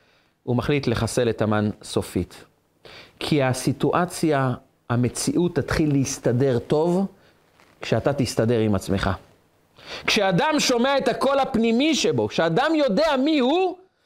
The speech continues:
העולם מתחיל להסתדר כדי שאדם יתחיל למלא את שליחותו. אבל כל עוד שאדם עומד ואומר, "מתי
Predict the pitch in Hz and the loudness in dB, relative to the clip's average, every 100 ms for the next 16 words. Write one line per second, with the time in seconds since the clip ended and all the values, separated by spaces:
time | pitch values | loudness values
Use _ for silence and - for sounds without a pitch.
0 | _ 208 240 240 240 311 302 269 - 285 | _ -2 0 2 2 0 0 -2 -2 -2
1 | 269 254 - - 226 202 302 294 254 269 | 0 -2 -6 -4 -2 2 2 2 0 -2
2 | 269 _ _ _ _ - 226 240 202 233 | -6 _ _ _ _ -2 0 0 0 0
3 | 214 277 269 220 - 240 226 214 220 214 | 0 0 0 -2 0 0 0 0 0 -2
4 | 208 196 190 214 185 - _ _ 214 220 | -2 -2 0 -2 -4 -6 _ _ -2 0
5 | 254 285 233 233 233 262 233 233 226 226 | 0 0 2 0 0 0 0 0 0 0
6 | 202 220 214 269 247 214 202 254 277 254 | 0 0 2 0 2 0 0 0 2 0